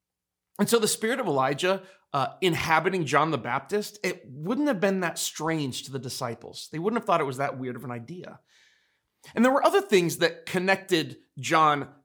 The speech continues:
to Elijah. I mean, look at how Elijah was described in Second Kings verse one eight. It says that he had a garment of hair and he had a leather belt around his waist. Okay, now let's look at a description of John the Baptist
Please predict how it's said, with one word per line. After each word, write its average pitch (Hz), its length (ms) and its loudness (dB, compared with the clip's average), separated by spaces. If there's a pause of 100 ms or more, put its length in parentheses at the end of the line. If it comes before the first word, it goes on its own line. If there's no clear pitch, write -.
(100)
to 151 180 -2
Elijah. 135 500 2
I 160 60 0
mean, 196 220 0
look 254 180 2
at - 80 -4
how 254 200 2
Elijah 165 500 4
was 160 160 -2
described 131 600 0
in 143 120 -6
Second 147 380 -6
Kings 143 260 -6
verse 127 260 -10
one 123 220 -10
eight. - 240 -20 (800)
It - 60 -20
says 156 120 -6
that 151 80 -4
he 202 220 -2
had 202 120 4
a 170 40 2
garment 185 400 2
of - 100 -2
hair 135 260 -4
and 147 140 -4
he 147 60 0
had 143 80 0
a 139 40 0
leather 151 280 0
belt 143 420 0
around 131 220 -4
his 131 160 -8
waist. - 580 -10 (1120)
Okay, 160 160 2
now 156 680 0 (180)
let's 175 240 -4
look 247 160 -2
at 208 80 2
a 202 40 6
description 190 500 0
of 156 140 -2
John 151 240 0
the 139 60 -4
Baptist 165 800 -4